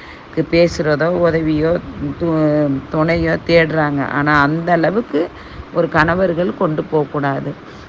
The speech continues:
மனைவியர்களும் தன்னுடைய கணவருக்கு, அஹ், எந்த ஒ-, ஒரு குறையும் இல்லாம நடந்துக்கிறணும். அது மாதிரி கணவருடைய ஆயுள் காலம் அதிகமா இருக்குன்னா பௌர்ணமி, அமாவாசை அன்னைக்கு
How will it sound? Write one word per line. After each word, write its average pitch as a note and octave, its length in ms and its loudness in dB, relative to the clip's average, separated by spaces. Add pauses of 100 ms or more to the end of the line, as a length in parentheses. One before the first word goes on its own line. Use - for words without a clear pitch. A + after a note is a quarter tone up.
(160)
மனைவியர்களும் A3 880 2 (300)
தன்னுடைய E3+ 420 0
கணவருக்கு, E3+ 720 -2 (160)
அஹ், C#3 340 -2 (160)
எந்த F#3 320 0
ஒ-, D#3+ 320 0
ஒரு D3+ 240 -2
குறையும் E3+ 380 0
இல்லாம D3 440 -2
நடந்துக்கிறணும். D3 920 -4
அது D3+ 140 -6
மாதிரி E3+ 520 -6
கணவருடைய G3+ 640 -2
ஆயுள் F3 340 -4
காலம் E3+ 280 -6
அதிகமா D#3+ 460 -8
இருக்குன்னா C#3+ 400 -8 (600)
பௌர்ணமி, E3+ 720 -2
அமாவாசை D#3+ 580 -4
அன்னைக்கு C#3+ 400 -6